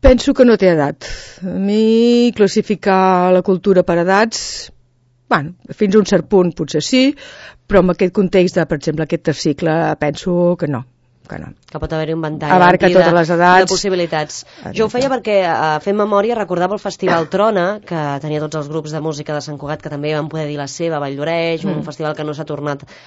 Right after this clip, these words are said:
Speaker 2: a fer, i
Speaker 1: No,
Speaker 2: potser
Speaker 1: no s'ha
Speaker 2: aquí,
Speaker 1: tornat a repetir,
Speaker 2: potser hi ha aquí
Speaker 1: sí.
Speaker 2: un buit, no?, de, de que també hi ha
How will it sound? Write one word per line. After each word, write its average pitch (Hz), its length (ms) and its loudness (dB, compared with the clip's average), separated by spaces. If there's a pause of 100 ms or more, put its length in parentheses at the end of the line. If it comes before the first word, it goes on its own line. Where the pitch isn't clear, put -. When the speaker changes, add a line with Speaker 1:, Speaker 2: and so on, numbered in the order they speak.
(160)
Speaker 2:
a 151 100 -6
fer, 185 320 -2
i 269 60 8
Speaker 1:
No, 277 100 10
Speaker 2:
potser 240 240 6
Speaker 1:
no 240 80 2
s'ha - 80 2
Speaker 2:
aquí, 262 100 2
Speaker 1:
tornat 240 280 4
a 220 40 2
repetir, 214 460 2
Speaker 2:
potser 175 220 6
hi - 40 4
ha - 60 2
aquí 247 160 2
Speaker 1:
sí. 214 100 8
Speaker 2:
un 185 100 2
buit, 226 280 -2
no?, 208 260 -2
de, 202 220 -2
de 170 100 -6
que 170 80 -6
també 165 320 -4
hi 208 80 -6
ha 165 300 -2